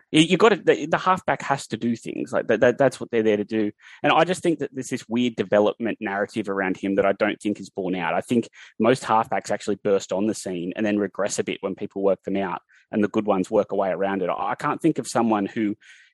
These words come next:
um, even Ben Hunt, he played hooker off the bench and everything, but when he came in at halfback straight away, it was like, "Oh, it's unbelievable." He averaged seventy in Supercoach and stuff. Like, the, the, the ones that can play and end up having great careers or even really good careers, Cherry Evans, all these guys,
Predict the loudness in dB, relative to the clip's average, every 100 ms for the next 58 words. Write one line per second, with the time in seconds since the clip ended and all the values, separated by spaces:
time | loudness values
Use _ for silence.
0 | -2 2 2 2 2 2 2 0 -4 -4
1 | -8 -6 -6 -4 -4 -4 -4 -2 -2 -2
2 | -4 -4 -6 -4 -4 -4 -2 0 0 -2
3 | -4 -4 -6 -4 -2 0 2 0 0 -2
4 | -4 0 -2 -2 _ _ _ -2 0 4
5 | 4 4 0 0 0 -2 -2 2 2 2
6 | -2 -4 -8 -8 -10 -12 -12 -10 -6 -4
7 | 2 2 4 2 0 _ -20 -6 4 4
8 | 4 0 4 4 4 0 -4 -2 -6 -2
9 | 0 2 0 0 0 -2 -4 -8 -6 -4
10 | -6 -8 -6 -2 -2 -4 -8 -6 -4 -2
11 | -2 -2 -4 -8 -8 -4 -4 -4 0 0
12 | 4 4 4 0 0 0 -2 -2 -2 -2